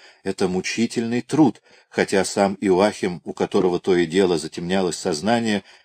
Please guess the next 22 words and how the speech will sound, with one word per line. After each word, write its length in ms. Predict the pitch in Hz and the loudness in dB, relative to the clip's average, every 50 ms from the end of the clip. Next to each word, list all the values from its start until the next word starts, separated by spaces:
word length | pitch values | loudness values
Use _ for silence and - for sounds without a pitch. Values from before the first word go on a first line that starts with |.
| _ _ | _ _
этого, 340 | 95 104 98 - 107 98 | -2 -2 0 0 2 2
видимо, 420 | 95 80 82 92 87 90 90 90 90 | 2 2 0 -4 -4 -4 -6 -4 -6
не 100 | 87 90 | -6 -6
замечал. 680 | 82 90 87 87 85 - - - 92 80 78 76 73 _ _ _ _ _ _ _ | -6 -6 -6 -6 -4 -4 -2 0 2 2 2 0 -2 _ _ _ _ _ _ _
Особенно 600 | - 92 - - 135 151 151 143 151 143 143 135 | -8 -8 -4 2 4 4 4 4 2 0 0 -4
сильно 380 | 123 - - 151 156 147 143 139 | -4 -2 -2 -2 0 0 -4 -6
отекло 400 | 127 - 123 120 - 113 131 139 | -4 -4 -6 -6 -2 2 2 4
лицо 400 | 131 131 123 - - - 131 131 | 4 2 0 -2 -2 0 0 2
вокруг 440 | 123 123 - - 135 139 127 110 95 | 2 0 -2 0 -2 -2 -2 -2 2
губ, 440 | 110 143 135 107 - _ - - _ _ _ - - _ | 4 6 6 6 4 _ -18 -20 _ _ _ -20 -20 _
что 280 | _ - - - 107 95 | _ -12 -2 0 0 2
было, 220 | 85 104 110 107 | 2 2 2 2
вероятно, 500 | 104 98 101 95 95 98 107 104 _ 101 | 4 4 6 6 6 6 6 4 _ -4
связано 520 | 90 - - 95 101 110 104 98 98 98 92 | -8 -6 -2 0 2 2 2 0 -4 -4 -4
с 60 | - | -6
сухостью 840 | - - - 123 127 123 - 123 - - - - 113 113 110 104 _ - - - _ _ | -8 -6 -2 -2 -2 0 -2 -6 -6 -6 -8 -2 2 2 2 2 _ -10 -20 -20 _ _
и 120 | 101 95 | -2 0
нервной 380 | 90 101 113 113 104 110 104 101 | 2 4 2 2 2 0 0 0
расслабленностью 1000 | 101 98 - - - 92 104 117 113 113 113 110 110 107 - - - - 98 92 | 0 -2 -4 -6 0 2 2 2 2 0 -4 -4 -6 -8 -8 -10 -4 -2 -2 -2
внутренней 540 | 87 90 101 98 - 101 101 101 101 98 | 0 -2 -4 -4 -4 -4 -4 -2 -2 -4
полости 480 | - _ 98 98 98 101 - - - - | -2 _ 0 0 0 0 -4 -4 -2 -2
рта, 420 | 113 113 _ _ 123 110 87 82 | -2 -2 _ _ 4 4 4 2